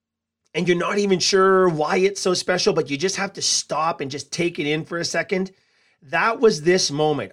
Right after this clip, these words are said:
I walked out, and there was number eight on third base. And we're on the third base line, our dugout. So he is right there. And I'm going, "Holy cow, that is Cal freaking Ripken just a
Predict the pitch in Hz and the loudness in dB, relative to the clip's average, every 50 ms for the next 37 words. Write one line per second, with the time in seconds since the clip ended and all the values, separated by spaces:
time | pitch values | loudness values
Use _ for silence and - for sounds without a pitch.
0 | _ - 139 160 190 220 226 190 190 190 185 180 180 - - 147 143 143 151 - | _ -8 -4 -2 0 0 2 4 4 4 2 2 0 0 0 0 2 0 0 -2
1 | - _ _ _ _ _ - 135 139 131 113 147 156 170 190 196 202 214 196 151 | -6 _ _ _ _ _ -20 -20 -20 -12 -4 0 2 4 4 4 4 4 2 2
2 | 147 156 165 170 175 170 185 185 - 156 156 160 - - 156 151 143 131 - 160 | 0 0 0 0 2 0 0 0 0 -2 -2 -2 -2 -4 -4 -6 -6 -4 -4 -4
3 | 160 151 131 147 151 135 110 110 - 127 139 151 151 180 226 247 240 226 214 196 | -4 -2 -2 -2 -2 -2 -2 -4 -6 -6 -4 -2 0 2 2 2 2 2 4 4
4 | 185 180 175 170 160 139 - - 175 185 175 - 185 170 160 143 - 147 147 151 | 4 4 4 2 0 -2 -2 0 2 2 2 2 0 -2 -2 -2 -2 -2 -2 0
5 | 151 151 131 120 123 120 120 120 160 160 156 147 135 - 143 - 120 120 - - | 0 0 -2 -2 -4 -6 -4 0 0 2 2 0 -2 -6 -8 -10 -14 -18 -16 -14
6 | 202 220 226 202 156 123 131 117 123 139 165 175 180 151 - - 165 160 165 165 | -6 -2 2 2 2 0 -2 -10 -8 -4 -2 -2 -2 -4 -6 -4 -2 0 2 0
7 | 160 160 - - _ _ _ _ _ _ - 165 156 160 185 185 165 165 160 151 | 0 -2 -6 -16 _ _ _ _ _ _ -10 -4 -2 0 0 0 0 0 0 0
8 | 135 131 - - - - 320 359 277 185 156 135 - - - 196 202 180 160 131 | 0 -2 -6 -6 -4 -2 0 0 0 -2 -4 -6 -8 -8 -4 -2 -2 0 -2 -4
9 | - - _ _ _ _ _ _ - 139 143 180 185 208 233 240 - - 175 160 | -6 -10 _ _ _ _ _ _ -20 -10 -4 -2 -2 0 -2 -4 -4 -6 -8 -8
10 | - - - - - - - 180 208 202 196 214 269 - _ _ _ _ _ _ | -8 -8 -10 -10 -10 -6 -4 -2 0 0 -2 -2 -4 -8 _ _ _ _ _ _
11 | _ _ - 196 190 196 214 202 196 190 - - 139 160 185 185 185 - 202 190 | _ _ -4 -4 -2 0 0 0 0 -2 -4 -8 -6 -4 -4 -4 -2 0 0 0
12 | 190 214 196 - _ _ _ _ - 131 - - 196 185 185 - 180 - - | 0 -2 -4 -12 _ _ _ _ -14 -6 -2 0 2 2 2 0 -4 -4 -6